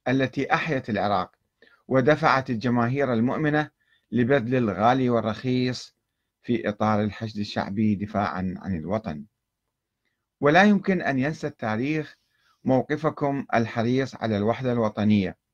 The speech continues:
ومنع الحرب الأهلية أو إطفاء النيران التي حاول إشعالها الإرهابيون الدواعش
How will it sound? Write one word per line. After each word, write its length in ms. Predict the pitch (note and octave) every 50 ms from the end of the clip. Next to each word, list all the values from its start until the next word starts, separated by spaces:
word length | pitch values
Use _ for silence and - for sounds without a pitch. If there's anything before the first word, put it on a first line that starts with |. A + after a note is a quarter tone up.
| _ _ _ _ _ _ _ -
ومنع 440 | A2 A2 A2+ B2+ C#3 C#3+ C#3+ - C3+
الحرب 400 | A2 G2+ - A#2+ B2 A#2+ B2+ C3
الأهلية 680 | B2 - C3 C3 B2+ A#2+ C3 C3 A#2 F2+ E2+ - - _ _ _ _ _ _ _ _ _ _ _ _ C3
أو 180 | C#3 C3+ A2+
إطفاء 400 | B2+ B2+ - - D3+ D#3+ - -
النيران 640 | D3+ C#3+ C3+ B2+ B2 B2 B2+ C3+ C#3+ C#3 C#3 B2 - -
التي 320 | A#2 A2+ A2+ A2 - A#2 G#2+
حاول 400 | - - C3+ C3 B2+ B2 B2 B2
إشعالها 840 | - - G#2+ - - - - A2 A2+ A#2 A2+ A2+ A2 G2+ G2+ - -
الإرهابيون 680 | G2 - - F#2 F#2 F#2 G2+ G2+ F#2 F#2 G2+ G2+ G#2 - -
الدواعش 840 | G#2+ G#2 F#2+ E2+ D#2 E2 F2 F2+ F2 B1+ C#2+ - - - - - _